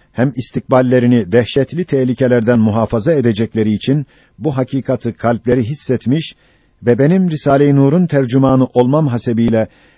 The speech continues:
Risale-i Nur'a ait muhabbet, teşekkürat ve minnettarlığı bana gösteriyorlar dedi ve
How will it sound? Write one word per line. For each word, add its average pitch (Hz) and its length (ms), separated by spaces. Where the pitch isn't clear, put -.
Risale-i 135 520
Nur'a 147 220
ait 123 440
muhabbet, 117 640
teşekkürat 127 720
ve 156 100
minnettarlığı 120 840
bana 117 320
gösteriyorlar 101 760
dedi 117 360
ve 127 220